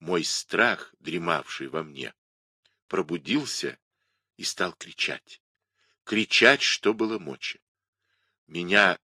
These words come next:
схватили сзади, да так неожиданно, что я не успела даже шевельнуться. И хладнокровно, упорно, я знаю, да, я знаю, за какое-то бесконечное мгновение я это поняла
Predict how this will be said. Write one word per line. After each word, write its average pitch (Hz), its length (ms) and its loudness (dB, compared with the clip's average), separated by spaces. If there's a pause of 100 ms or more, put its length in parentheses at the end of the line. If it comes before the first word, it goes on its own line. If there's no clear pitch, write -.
схватили 87 840 -4
сзади, - 680 -6 (600)
да 82 120 -6
так - 280 -4
неожиданно, 78 720 -6 (400)
что - 240 -10
я 92 220 0
не 95 100 -4
успела 98 460 -2
даже 92 300 -2
шевельнуться. 101 800 -4 (800)
И 82 200 -12 (120)
хладнокровно, 78 1120 -4 (280)
упорно, - 680 -2 (680)
я 107 160 -8
знаю, 85 540 -8
да, 85 160 -6
я 87 220 -4
знаю, 95 680 -4 (840)
за - 160 -8
какое-то 156 520 -4
бесконечное 131 920 -2
мгновение 113 680 0
я 71 200 -6
это - 180 -10
поняла 80 560 -4